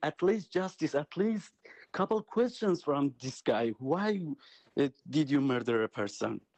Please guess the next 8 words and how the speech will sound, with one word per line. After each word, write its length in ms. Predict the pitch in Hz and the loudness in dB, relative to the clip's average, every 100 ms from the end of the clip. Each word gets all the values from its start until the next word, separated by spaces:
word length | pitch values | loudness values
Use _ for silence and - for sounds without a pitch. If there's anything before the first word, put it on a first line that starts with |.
| _ _ _ _ _ _ _ _ _ | _ _ _ _ _ _ _ _ _
You 160 | - 135 | 2 4
know, 300 | 156 160 147 | 4 2 0
murdering 720 | 139 147 170 190 185 190 190 180 | -2 2 2 2 2 4 2 2
that 220 | 185 - | 0 0
person, 200 | 185 175 - | -4 -6 -4
the 180 | 135 156 | 0 2
Reza 280 | 160 165 | 2 2
is 420 | 190 180 143 139 | 2 0 -6 -20